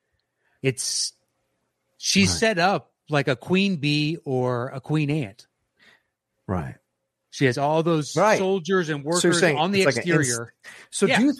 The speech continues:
Speaker 2: think it was like an insect on its own planet?
Speaker 1: That's what, that, so on its own planet, it probably has some sort of natural predator that kind of somewhat keeps it in check. Otherwise,
Speaker 2: Yeah, yeah.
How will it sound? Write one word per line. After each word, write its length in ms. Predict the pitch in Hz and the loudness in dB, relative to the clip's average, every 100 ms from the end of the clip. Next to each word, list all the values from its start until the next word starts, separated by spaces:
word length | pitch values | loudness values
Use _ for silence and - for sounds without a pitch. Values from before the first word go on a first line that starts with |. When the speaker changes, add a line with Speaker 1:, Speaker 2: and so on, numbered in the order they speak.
| - | -2
Speaker 2:
think 220 | 302 294 185 | -2 -2 -2
it 100 | 185 | -2
was 320 | 156 165 127 | 2 2 2
like 220 | 139 143 | 0 2
an 80 | 139 | 0
insect 560 | - 160 160 - 156 - | 0 0 2 0 -2 -2
on 180 | 147 139 | 0 0
its 140 | - | 0
own 200 | 127 113 | 0 -2
planet? 600 | - 117 131 311 403 - - _ _ _ _ _ _ _ _ _ | -4 -4 -2 -2 -6 -12 -16 _ _ _ _ _ _ _ _ _
Speaker 1:
That's 180 | 214 220 | -4 -2
what, 140 | 185 | -6
that, 200 | 180 165 | -6 -4
so 220 | 180 185 | 0 2
on 160 | 165 233 | 2 2
its 80 | 208 | 4
own 100 | 202 | 2
planet, 260 | 170 226 165 | 2 2 2
it 60 | |
probably 280 | 170 190 196 | 2 0 0
has 200 | 170 170 | 0 -2
some 220 | - 196 | 0 -2
sort 200 | 196 208 | 0 -2
of 80 | 147 | -2
natural 360 | 139 160 - 156 | -2 -4 -2 -4
predator 440 | - 156 151 147 | 0 0 0 -2
that 160 | 135 113 | -4 -6
kind 160 | 123 135 | -4 -4
of 80 | |
somewhat 340 | - 135 151 139 | -4 -4 -4 -4
keeps 240 | 160 139 | -6 -4
it 60 | 156 | -6
in 60 | |
check. 280 | 131 170 180 - | -2 -2 -2 0
Otherwise, 440 | 247 220 139 120 | 0 2 2 2
Speaker 2:
Yeah, 220 | 165 147 - - _ - | 2 2 -2 -14 _ -10
yeah. 220 | 127 | -10